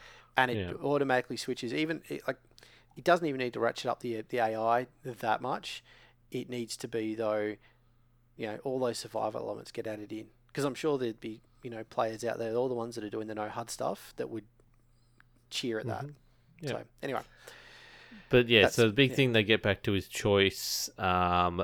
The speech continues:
Speaker 2: and, and of, and working on the technical state of the game at the moment, which is, I, I hear people having problems out there with it. I haven't played the console version, so I th-, I heard there was issues over there. I haven't had a problem yet, um, or not, I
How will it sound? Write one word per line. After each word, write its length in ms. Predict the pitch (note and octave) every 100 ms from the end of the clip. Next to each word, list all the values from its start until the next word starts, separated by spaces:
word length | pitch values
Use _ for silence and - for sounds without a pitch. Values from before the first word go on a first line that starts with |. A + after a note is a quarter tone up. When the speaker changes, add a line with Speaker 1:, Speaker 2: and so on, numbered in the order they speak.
| - A2+ A2 -
Speaker 2:
and, 240 | G#2+ G2+ -
and 160 | G#2
of, 200 | G#2+ A2
and 220 | A#2+ A2
working 240 | B2 D#3 G3
on 60 | E3+
the 80 |
technical 440 | - A#2+ - B2+ B2
state 240 | - G2+
of 60 | F#2
the 60 |
game 320 | E2 F2 F2 F2
at 80 |
the 60 | F2
moment, 280 | F2 E2+ E2
which 220 | F#2 -
is, 580 | F2 E2 - - - - -
I, 120 | D2+ -
I 160 | G2
hear 280 | F#2+ - G2+
people 280 | - G#2 F#2+
having 220 | F#2 F2+
problems 320 | F2 F#2+ F2+ F2
out 140 | F2
there 140 | F2
with 140 | F2 F2+
it. 80 | F2+
I 80 | F2
haven't 320 | F2 F2+ E2+
played 180 | F#2 E2+
the 60 |
console 360 | - F2+ - F#2
version, 340 | F2+ F2 F2+ E2+
so 240 | F2+ E2+ -
I 80 | E2+
th-, 200 | - C#2+
I 100 | F2
heard 260 | - F2+ F2
there 80 | F2+
was 120 | F2+
issues 280 | E2 F#2 F2
over 120 | E2+
there. 160 | F2 -
I 60 | B2+
haven't 120 | G#2+
had 100 | D#2
a 40 |
problem 260 | D#2+ E2 E2
yet, 260 | E2 - - - - - - _ F2+
um, 800 | F2 F2 E2+ E2 E2 E2 E2+ -
or 160 | F2+
not, 240 | F#2 G2 - -
I 120 | A#2